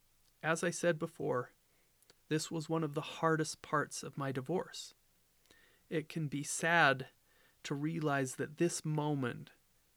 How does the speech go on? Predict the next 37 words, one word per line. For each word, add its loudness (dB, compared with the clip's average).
could -2
define 0
the -4
rest -2
of -8
your -6
children's -4
lives. -6
I 2
have 4
memories 2
from -2
my 4
childhood 0
that 0
are 0
forever 0
etched -2
into -4
my -8
mind, -6
and -2
I 2
don't -2
want 0
the 0
divorce 2
talk -4
to -20
be 0
one -2
that -8
my -4
kids -4
will -6
forever -2
remember. 0